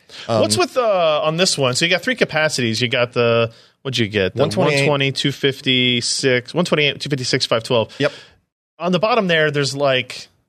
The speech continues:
Speaker 2: the place for more packages.
Speaker 1: Yes.
Speaker 2: But there are no packages.
Speaker 1: Correct.
Speaker 2: Is that just they mean they're using that same P C B for the one terabyte and two terabyte models, you
Speaker 1: Th-,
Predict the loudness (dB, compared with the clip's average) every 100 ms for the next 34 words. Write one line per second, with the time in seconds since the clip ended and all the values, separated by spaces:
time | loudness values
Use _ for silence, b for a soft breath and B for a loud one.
0 | _ -12 -10 -6 -2 0 -2 -4 -2 -2
1 | 0 0 2 2 2 0 -4 _ _ _
2 | -6 -4 -6 -6 -8 -6 -2 -2 -2 -6
3 | -10 _ -16 -2 2 2 2 0 -2 -8
4 | -10 -12 -14 -18 -6 0 0 -2 -12 -12
5 | -4 -2 0 0 -2 -2 0 0 -2 -10
6 | _ 0 2 0 0 0 0 -2 0 0
7 | 0 0 0 0 0 0 0 0 2 0
8 | -2 -6 -2 -2 0 0 0 0 0 0